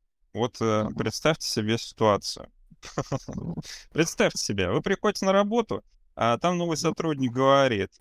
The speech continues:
"Я домой поеду на выходные, я каждые выходные еду к родителям".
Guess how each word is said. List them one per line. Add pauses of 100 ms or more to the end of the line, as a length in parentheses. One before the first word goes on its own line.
"Я
домой
поеду
на
выходные,
я
каждые
выходные
еду
к
родителям".